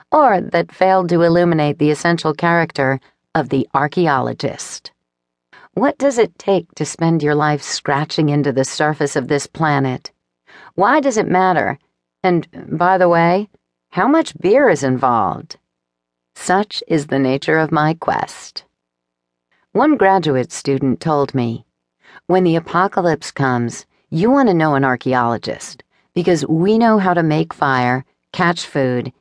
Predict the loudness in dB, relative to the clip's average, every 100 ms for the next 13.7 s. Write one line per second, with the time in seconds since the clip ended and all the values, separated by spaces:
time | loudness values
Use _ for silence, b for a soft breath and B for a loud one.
0 | _ -4 -4 -4 0 2 2 0 -4 0
1 | 2 2 -2 -4 -4 -6 -10 -10 -10 _
2 | _ _ _ _ B B B 0 0 0
3 | 0 2 0 0 0 0 0 0 -2 -4
4 | -4 -2 0 0 -2 0 -2 -2 -4 -8
5 | -8 -10 -20 _ _ _ _ _ _ _
6 | -2 0 2 2 0 0 0 0 0 0
7 | 0 0 -4 -8 -2 2 0 -2 -2 -2
8 | -2 -10 -16 -16 -20 _ _ B B B
9 | 0 2 2 0 2 4 4 4 2 2
10 | 0 2 0 2 0 0 0 -2 -2 -4
11 | -6 -14 _ _ _ _ _ b b b
12 | -4 -2 0 2 0 -4 -10 -12 -4 -4
13 | -2 -4 -2 -2 -2 -4 -8